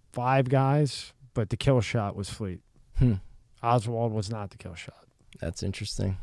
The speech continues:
Speaker 1: And that magic bullet is real. It was just a fucking bullet that didn't go anywhere. It didn't go through two people and not be marked.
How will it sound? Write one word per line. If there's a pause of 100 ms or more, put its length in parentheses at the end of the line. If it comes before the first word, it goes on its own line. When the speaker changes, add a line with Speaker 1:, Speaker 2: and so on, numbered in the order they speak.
Speaker 1:
And
that
magic
bullet
is
real. (380)
It
was
just
a
fucking
bullet
that
didn't
go
anywhere. (120)
It
didn't
go
through
two
people
and
not
be
marked.